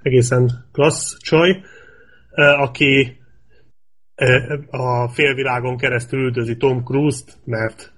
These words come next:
őt akarja, ú-, ö, őt üldözi, nem tudom, spoilernek számít-e, hogy miért, de a lényeg az, hogy a Tom Cruise a kulcsa annak, hogy ő, ö, a világ ura lehessen,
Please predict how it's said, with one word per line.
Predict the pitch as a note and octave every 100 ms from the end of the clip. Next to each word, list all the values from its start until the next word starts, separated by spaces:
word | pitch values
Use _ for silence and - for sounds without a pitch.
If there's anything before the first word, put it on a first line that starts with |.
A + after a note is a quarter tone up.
| -
őt | B2+ B2 A#2+ - - - -
akarja, | C3 B2 B2+ A#2+ A#2+ A#2 A#2 - - -
ú-, | - B2
ö, | C#3 D3 E3
őt | F3+ F#3
üldözi, | D#3+ D3 C#3 B2+ C3
nem | C3 C#3
tudom, | - C3+
spoilernek | A#2+ D3 C#3 C3 A#2+ A#2+
számít-e, | C#3+ B2+ B2 A#2+
hogy | A#2+
miért, | C#3 C#3 B2+ B2
de |
a | A2+
lényeg | A#2+ A#2+ A#2
az, | A#2+
hogy | B2
a | A#2
Tom | C#3+ C3+
Cruise | A#2+ B2 A#2
a |
kulcsa | A#2 C3 B2 B2
annak, | B2 A#2+ A2+
hogy | A#2+ A#2
ő, | A2+ A2 - - - - - - - - -
ö, | A#2 A#2 A2+ A#2+
a | A#2
világ | C#3+ B2+ B2
ura | B2 A#2
lehessen, | C3 D#3 B2 - C3+ B2 A#2